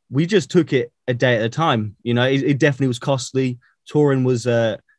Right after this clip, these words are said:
very expensive from the start, and, and trying to make things work with, with sort of visuals has always been difficult. I mean, same for the Baba Yaga video. Um,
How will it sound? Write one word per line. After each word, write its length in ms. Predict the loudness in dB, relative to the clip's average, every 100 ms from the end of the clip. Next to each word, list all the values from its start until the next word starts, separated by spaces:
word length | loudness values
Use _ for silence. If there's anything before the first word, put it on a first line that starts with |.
| _
very 300 | -6 0 0
expensive 480 | 0 -2 -4 -2 -6
from 140 | -4 -6
the 80 |
start, 460 | -4 -2 0 0 -2
and, 120 | -6 -6
and 100 | -6
trying 180 | -4 -2
to 40 |
make 200 | -2 -4
things 200 | -6 -6
work 300 | -2 -2 -2
with, 180 | -4 -6 -8 _ _ -18
with 100 | -8
sort 180 | -8
of 80 | -2
visuals 580 | -2 0 -2 -2 -4 -10 _ _ _ -6
has 100 | -2
always 240 | 0 -2
been 240 | -2 -2 0
difficult. 460 | -2 -2 -2 -2
I 100 | -2
mean, 300 | -4 -4 -8 -16 _ -20
same 240 | -6 -4 -2
for 80 | -4
the 80 |
Baba 240 | -4 -2 -2
Yaga 320 | 0 0 0
video. 420 | 0 0 0 -2 -6 _ _ -8
Um, 400 | -4 -2 -4